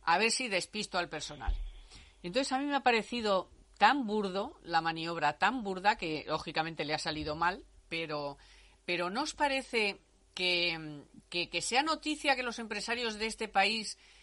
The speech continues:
digan, eh, José María, que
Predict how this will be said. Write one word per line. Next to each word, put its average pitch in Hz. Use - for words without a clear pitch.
digan, 214
eh, 190
José 185
María, 185
que 185